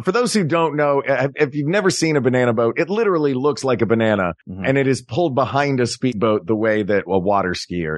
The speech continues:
Speaker 1: is. But you're doing it in the ocean where there are great big waves, which makes it very fun and a kind of a cross between water skiing and a rodeo.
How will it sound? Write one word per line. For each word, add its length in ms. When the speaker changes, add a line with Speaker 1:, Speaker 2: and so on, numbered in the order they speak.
Speaker 1:
is. 420
But 280
you're 100
doing 280
it 80
in 40
the 160
ocean 460
where 260
there 220
are 100
great 260
big 200
waves, 480
which 200
makes 280
it 180
very 460
fun 560
and 520
a 120
kind 300
of 60
a 40
cross 320
between 360
water 280
skiing 420
and 80
a 60
rodeo. 680